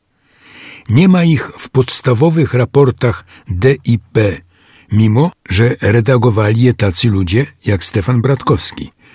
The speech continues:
który od wielu lat propagował ideę samorządności. Konwersatorium Doświadczenie i przyszłość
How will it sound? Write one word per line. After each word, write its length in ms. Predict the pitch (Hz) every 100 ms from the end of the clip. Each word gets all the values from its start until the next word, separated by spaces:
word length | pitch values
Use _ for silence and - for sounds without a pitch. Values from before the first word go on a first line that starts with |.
| - _
który 360 | - 120 113 -
od 180 | 123 98
wielu 300 | 117 196 202
lat 260 | 175 131
propagował 680 | - 113 123 110 120 120 117
ideę 340 | 113 95 107
samorządności. 1000 | 98 107 104 92 92 82 65 - - - _ _ _ _ _ _ _ - - - _
Konwersatorium 1000 | 123 156 165 156 - - 175 135 101 92 - - - -
Doświadczenie 840 | 117 120 - 120 - - 139 101
i 200 | - -
przyszłość 680 | - - 143 139 160 - -